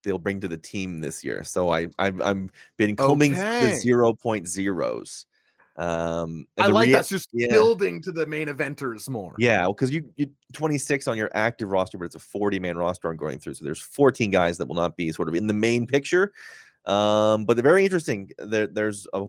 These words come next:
Speaker 1: big hole in the outfield that they haven't filled yet. And maybe they will fill it during the time when I record this. But, um,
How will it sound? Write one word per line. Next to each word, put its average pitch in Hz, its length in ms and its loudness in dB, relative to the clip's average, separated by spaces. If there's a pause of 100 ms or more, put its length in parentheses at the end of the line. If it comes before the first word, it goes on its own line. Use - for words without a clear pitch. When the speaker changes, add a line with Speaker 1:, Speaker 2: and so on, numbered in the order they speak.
Speaker 1:
big 147 140 2
hole 139 260 2
in 123 60 0
the 110 100 -2
outfield 101 400 -2
that 78 80 -16
they 76 80 -8
haven't 92 260 -10
filled 90 280 -4
yet. 71 180 -4
And 127 180 -8
maybe 135 140 0
they 135 80 4
will 127 100 2
fill 127 200 -2
it - 80 -6 (120)
during 110 300 -6
the 95 120 -4
time 95 200 -2
when 95 80 -2
I 92 40 0
record 92 360 -2
this. - 320 -6
But, 76 140 -6 (640)
um, 87 800 -2